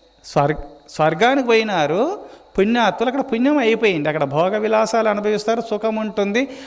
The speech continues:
అక్కడ ఆనంద లోకాల్లో ఉంటారు, అక్కడ ఉంటారు, ఏదేదో ఆనందాలు అనుభవిస్తుంటారు.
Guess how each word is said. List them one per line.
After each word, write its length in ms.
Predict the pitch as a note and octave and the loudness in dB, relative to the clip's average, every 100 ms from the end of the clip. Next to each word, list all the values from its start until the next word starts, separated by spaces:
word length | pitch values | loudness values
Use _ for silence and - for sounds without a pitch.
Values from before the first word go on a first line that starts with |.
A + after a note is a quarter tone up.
| - - | -18 -4
అక్కడ 240 | G#3+ A3 G3+ | -2 2 2
ఆనంద 360 | G3 G#3 G#3 | 2 0 -2
లోకాల్లో 540 | G3+ G3 G3 F#3+ F#3 F#3 | 2 2 2 0 0 0
ఉంటారు, 320 | F#3 G3 G3 | 0 0 0
అక్కడ 220 | F#3+ F#3 | 0 -4
ఉంటారు, 240 | F3 F#3 | -2 -2
ఏదేదో 340 | F3 F3 F#3 F#3+ | 0 0 0 2
ఆనందాలు 500 | E3 E3 E3+ E3 D#3+ | 2 0 0 0 0
అనుభవిస్తుంటారు. 920 | D3+ D3+ D#3 - C#3+ D3 D#3+ A3 | 0 -2 -4 -4 -6 0 2 2